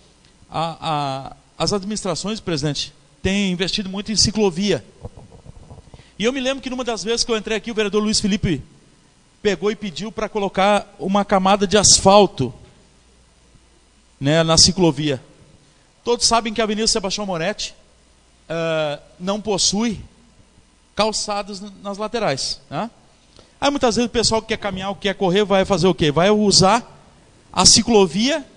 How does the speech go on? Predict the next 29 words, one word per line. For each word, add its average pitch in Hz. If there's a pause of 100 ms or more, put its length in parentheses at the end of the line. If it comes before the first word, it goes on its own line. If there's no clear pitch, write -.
(560)
pra 240
caminhar. 262 (1000)
O -
problema 254
é 262
que 254
esse 247
governo 214
já 190
está 196
aí 202
a, 143 (240)
indo 202
pro 202
seu 202
oitavo 185
ano, 220 (720)
e 220
quem 294
precisa 269
usar 208
a 233
ciclovia 214
vê 214
que -
as, 196
ela 202
está 214
simplesmente. 185